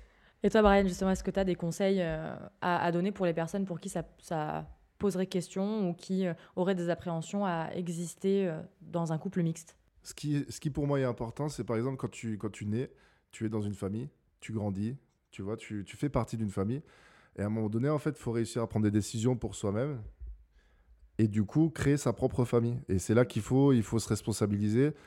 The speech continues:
Speaker 2: faut pas avoir peur d'affirmer ses, ses choix et, euh, de, de subir les, les critiques des autres, parce que des critiques, il y en aura tout le temps, on le sait.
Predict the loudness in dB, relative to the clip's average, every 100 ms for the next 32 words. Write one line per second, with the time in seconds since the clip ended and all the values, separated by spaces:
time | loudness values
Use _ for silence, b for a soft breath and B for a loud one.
0 | B B -2 4 6 6 4 4 4 2
1 | 0 0 2 2 2 2 -2 2 2 2
2 | B B B B 0 4 6 6 4 4
3 | 4 6 6 4 2 0 -2 -2 0 4
4 | 4 4 4 4 2 0 0 -2 -4 -2
5 | 0 4 2 0 -4 -4 -6 -8 -6 -2
6 | 2 2 2 0 -2 0 0 2 2 0
7 | 2 -2